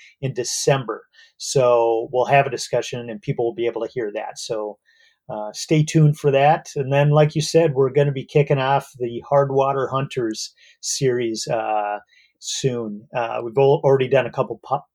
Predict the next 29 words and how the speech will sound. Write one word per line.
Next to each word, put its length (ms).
uh, 160
posts. 420
John 280
Kachorik, 540
who 320
is, 520
uh, 440
a 200
passionate, 680
uh, 380
dark 240
house 260
spear, 580
uh, 300
has 160
been, 300
uh, 240
doing 340
interviews 440
the 80
last 400
year 380
with 180
different 400
people 400
within 340
the 160
community. 640
Um, 580